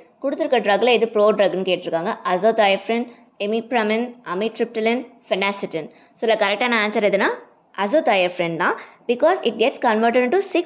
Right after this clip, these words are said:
mercaptopurina convert ஆகி தான் அதோட ஆக்ஷனை வந்து காட்ட போகுது. So, அதனால அதுதான் இங்க கொடுத்துருக்கிறதுல ப்ரோட்ரக். இது வந்து மேக்ஸிமம் ஆர்த்ரைட்டிஸ்க்கு வந்து யூஸ் பண்றாங்க.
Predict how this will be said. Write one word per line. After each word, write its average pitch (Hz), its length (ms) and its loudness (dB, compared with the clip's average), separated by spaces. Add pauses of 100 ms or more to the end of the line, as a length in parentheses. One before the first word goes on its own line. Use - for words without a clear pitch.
mercaptopurina 226 880 0
convert 220 340 0
ஆகி 214 160 2
தான் 285 200 0
அதோட 202 140 0
ஆக்ஷனை 190 300 -2
வந்து 196 180 -2
காட்ட 180 260 0
போகுது. 180 360 0 (180)
So, 294 160 -2
அதனால 254 300 0
அதுதான் 233 280 2
இங்க 196 160 0
கொடுத்துருக்கிறதுல 185 580 -2
ப்ரோட்ரக். 190 320 2 (100)
இது 262 140 -4
வந்து 294 220 -4
மேக்ஸிமம் 240 440 -6
ஆர்த்ரைட்டிஸ்க்கு 220 520 -4
வந்து 175 200 -2
யூஸ் 175 160 0
பண்றாங்க. 160 460 -6